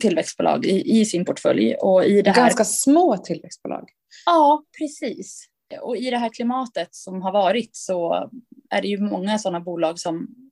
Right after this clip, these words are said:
Speaker 1: som har haft det extremt, eh, kämpigt, vilket man ser
Speaker 2: Mm.
Speaker 1: på
Speaker 2: Ja,
Speaker 1: börsen.
Speaker 2: de har ju fått väldigt mycket kritik. Dels så hade de, tog de bort sin utdelning ett tag. Nu är den återinförd. Eh, men, eh,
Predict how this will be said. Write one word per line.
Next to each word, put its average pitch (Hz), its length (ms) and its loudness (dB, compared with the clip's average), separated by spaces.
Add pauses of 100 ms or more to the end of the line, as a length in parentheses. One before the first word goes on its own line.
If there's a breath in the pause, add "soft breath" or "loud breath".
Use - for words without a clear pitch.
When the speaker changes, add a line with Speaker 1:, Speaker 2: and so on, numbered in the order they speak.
(100)
Speaker 1:
som - 360 -4
har 185 60 -2
haft 190 160 -8
det 180 60 -2
extremt, 180 440 -2 (440)
eh, - 160 0
kämpigt, 165 400 -4 (400)
vilket 190 220 -2
man 170 160 0
ser 202 140 -2
Speaker 2:
Mm. 180 100 0
Speaker 1:
på 170 60 -2 (640)
Speaker 2:
Ja, 269 60 2
Speaker 1:
börsen. 220 120 2
Speaker 2:
de 214 120 4
har 220 40 2
ju 220 80 0
fått 226 280 -8
väldigt 233 260 2
mycket 233 300 -8
kritik. 180 460 -6
Dels 220 220 -2
så 180 220 0 (220 soft breath)
hade 185 200 -4
de, 170 280 -2
tog 175 140 0
de 165 340 0
bort - 220 -10
sin 156 520 -2
utdelning 226 600 0
ett 226 80 -6
tag. 220 400 -2 (220)
Nu 185 240 2
är 185 40 0
den 170 240 -2
återinförd. 185 840 -6 (340)
Eh, 170 440 -6
men, 165 400 -2
eh, 165 220 -4